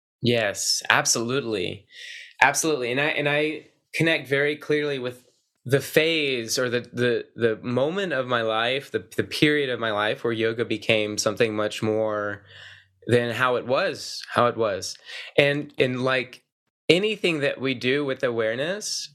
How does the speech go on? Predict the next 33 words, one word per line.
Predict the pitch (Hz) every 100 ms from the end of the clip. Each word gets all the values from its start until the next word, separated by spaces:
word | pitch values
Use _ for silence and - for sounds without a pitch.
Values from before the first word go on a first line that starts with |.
| -
and, | 127
and | - 120
that | 120 -
would, | 127 120 - -
you | 127
know, | 107
the | 117
conversation | 131 143 139 143 139 - 120
we | 123
just | 120 -
had | - 131 113
is, | 107 92 - -
is | 117 107
noticing | 113 120 151 175 156 156 143 139 139 - - - -
those | 135 -
feelings | 147 139 127
in | 120
the | 107
body. | 110 117 165
It | -
starts | - 123 117
with | 117 110
awareness. | 110 107 98 85 - - - - - _ _ _
Going | 127 139 156
for | 147 147
a | 131
walk | 127 131 -
without | 123 131 120 -
the | 120 113 110
technology | 117 107 113 131 147 165 175
is, | 175 - 113 - -
is | 131 131
yoga. | 147 143 95 92